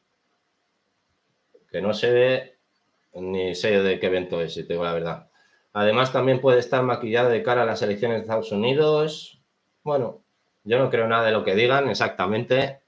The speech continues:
Eh, escuchándote desde el curro también, grande ahí, hack the system, <laughs> abrí un short en Ethereum desde que llegó a mil ochocientos. Venga, pues bien jugado. Eh, es a las dos y media, sí. Eh, Devon, ¿qué opinas? Que bueno, ha explotado bastante. También es el token de gobernanza de Shiba.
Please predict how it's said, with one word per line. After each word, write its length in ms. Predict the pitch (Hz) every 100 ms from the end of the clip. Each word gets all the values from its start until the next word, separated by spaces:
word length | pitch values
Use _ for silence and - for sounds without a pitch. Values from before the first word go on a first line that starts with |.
| -
Eh, 160 | 95
escuchándote 640 | 92 - 95 127 131 131 127
desde 220 | 120 117
el 100 | 107
curro 260 | 123 139
también, 440 | 127 113 120 156 151
grande 280 | 127 120 107
ahí, 460 | 107 117 135 139 -
hack 280 | - 113
the 100 | 107
system, 580 | 101 123 120 139 151 151 -
<laughs> 260 | - 147
abrí 180 | 117 123
un 80 | 160
short 300 | - 143 127
en 80 | 123
Ethereum 440 | 113 131 135 135
desde 220 | 123 113
que 80 | 107
llegó 160 | 110 120
a 60 |
mil 120 | 123
ochocientos. 840 | 113 110 101 127 135 143 156 160 _ _ _ _ _ -
Venga, 260 | 117 123
pues 140 | 110 95
bien 120 | 123
jugado. 420 | - 101 113 - - - _ _
Eh, 360 | 92 98 95 -
es 160 | 123 131
a 60 |
las 140 | 117 107
dos 160 | 107
y 40 | 95
media, 260 | 98 85
sí. 320 | 80 92 90 -
Eh, 220 | 98 95 95
Devon, 300 | 101 131 139
¿qué 100 | 131
opinas? 440 | - 127 95 -
Que 80 | -
bueno, 240 | 98 127
ha 60 | 107
explotado 420 | 101 120 113 117
bastante. 420 | 107 104 120 117
También 280 | 104 98 120
es 120 | 120
el 120 | 113 104
token 280 | 120 123
de 80 | 113
gobernanza 500 | 107 113 110 113 110
de 100 | 107
Shiba. 460 | 104 127 123 -